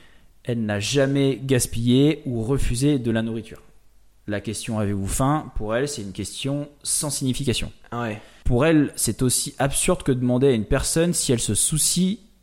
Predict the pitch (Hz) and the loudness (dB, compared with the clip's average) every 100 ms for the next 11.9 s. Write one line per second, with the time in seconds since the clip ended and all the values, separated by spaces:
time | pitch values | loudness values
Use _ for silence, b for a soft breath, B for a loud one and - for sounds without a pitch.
0 | _ _ 110 104 101 98 107 123 131 123 | _ _ -2 0 0 0 -2 2 2 4
1 | 120 - - - - - - - - 101 | 2 0 -12 -20 -20 -20 -18 -16 -12 -10
2 | 113 104 101 110 131 127 104 95 92 107 | -4 -2 0 -2 -2 -2 -2 -4 -4 -4
3 | 98 95 92 - 92 90 85 73 87 95 | -4 -4 -6 -8 -6 -6 -6 -6 -6 -6
4 | 95 117 - 98 - - 85 - 90 101 | -2 -2 -4 -10 -10 -10 -10 -8 -6 -6
5 | - 113 101 95 104 95 - - B B | -6 -8 -8 -8 -8 -8 -10 -14 B B
6 | B B B - 110 - 156 131 - 123 | B B B -4 -2 0 0 -2 0 0
7 | 120 123 123 - - - _ _ - 98 | 0 -2 -4 -6 -10 -14 _ _ -14 -6
8 | 113 - 123 123 120 120 - 135 135 135 | -4 -4 -2 0 2 0 2 4 6 6
9 | 135 - 117 123 - _ - - - 104 | 4 -2 -4 -4 -6 _ -20 -20 -16 -12
10 | - 143 - - - - - - 175 175 | -6 -8 -6 -4 -2 -2 -6 -4 2 4
11 | 175 156 147 135 131 - 135 123 | 4 4 2 2 0 -2 -8 -8